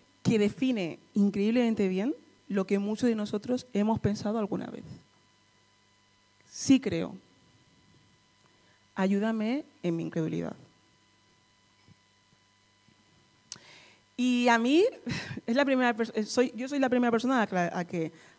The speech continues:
a la que le define, porque claro, yo, hay una parte de mí que quiere creer, de verdad, pero hay una parte de mí que no lo hace. Hay una parte de mí que vive con fe, que vive poniendo en práctica la fe, y hay una parte de mí que necesita aprender,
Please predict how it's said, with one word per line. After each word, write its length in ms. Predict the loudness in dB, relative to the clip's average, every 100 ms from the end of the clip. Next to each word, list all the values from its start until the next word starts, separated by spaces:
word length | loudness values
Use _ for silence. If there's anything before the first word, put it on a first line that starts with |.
| -8
a 100 | -4
la 120 | -4
que 100 | -2
le 100 | -4
define, 400 | -4 -4 -4 -4
porque 320 | -4 -6 -6 -4
claro, 240 | -2 0
yo, 320 | 2 2 2 -6 -20 -20 _ _ _ _ _ _ _ _ _ _ _ 0
hay 160 | 2
una 140 | 4 2
parte 240 | 2 4
de 140 | 4 4
mí 240 | 4 2 -2 -6
que 140 | -6
quiere 220 | 0 0 0
creer, 280 | -4 -10 -16 _ -2
de 100 | 0
verdad, 300 | 0 -4 -6 -18 -20 _ _ _
pero 120 | -8 -4
hay 40 |
una 120 | -4
parte 200 | -6 -8
de 60 | -10
mí 120 | -10
que 100 | -10
no 100 | -10
lo 120 | -10
hace. 200 | -10 -14 -18 _ _ _ _ _ _ _ -20 -20 -2
Hay 140 | 2 4
una 140 | 4
parte 220 | 2 0
de 120 | 0 4
mí 140 | 2
que 320 | 0 -6 -6 -14 _ _ -12
vive 460 | -2 0 2 0
con 180 | -2 -6
fe, 320 | -4 -4 -4 -4
que 80 | -2
vive 200 | 0 2
poniendo 260 | 2 2
en 80 | 0
práctica 380 | -2 -4 -4 -2
la 160 | -2
fe, 100 | -2
y 40 | -2
hay 80 | -2
una 200 | -6 -10 _ -10
parte 240 | -8 -2
de 100 | 0
mí 100 | 0
que 120 | 0
necesita 320 | -8 -8 -10 -4
aprender, 560 | -4 -2 -4 -4 -8